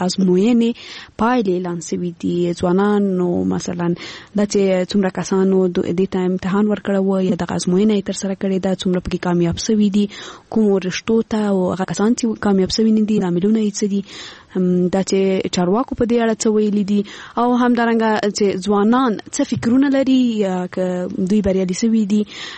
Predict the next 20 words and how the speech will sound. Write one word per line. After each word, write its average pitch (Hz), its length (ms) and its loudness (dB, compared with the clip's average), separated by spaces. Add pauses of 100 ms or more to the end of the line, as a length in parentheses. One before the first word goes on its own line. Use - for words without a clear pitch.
(140)
نو، 190 440 2
آه، 175 340 -2
څومره 196 300 0
خوښ - 340 -6
دي. 202 100 0
تاسو 220 320 0
البته 226 520 0
کولی 247 260 2
شئ 247 160 0
په 220 100 -2
دې 220 140 2
خپرونه 220 460 0
کې 214 140 -4
اړیکې 202 280 0
ونیسئ 247 560 2 (100)
او 226 260 2
دغه 254 220 -2
نظریات 202 640 0
چې 214 100 -6
کوم، 214 160 2